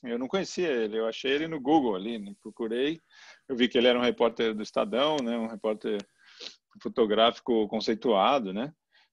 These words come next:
E daí eu mandei a música pra ele, só não tinha vídeo nessa época, só tinha música, né? Ainda não tinha um vídeo. Daí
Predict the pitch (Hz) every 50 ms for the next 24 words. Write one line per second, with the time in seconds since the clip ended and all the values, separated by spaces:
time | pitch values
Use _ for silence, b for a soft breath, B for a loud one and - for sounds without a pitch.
0 | _ _ _ _ 120 117 120 120 123 123 120 113 117 120 123 123 123 131 143 147
1 | 156 156 156 165 170 156 156 170 165 151 143 135 117 - 139 113 - 123 117 110
2 | 107 104 104 101 - - 127 127 131 131 - 156 170 156 139 147 143 127 113 117
3 | 117 113 - 120 110 104 101 101 _ 110 107 110 101 - 131 139 147 151 147 135
4 | 117 101 - - 107 98 98 107 107 110 113 123 131 139 139 147 151 151 135 -
5 | 143 147 151 131 131 120 107 101 - 104 101 101 110 110 110 110 113 120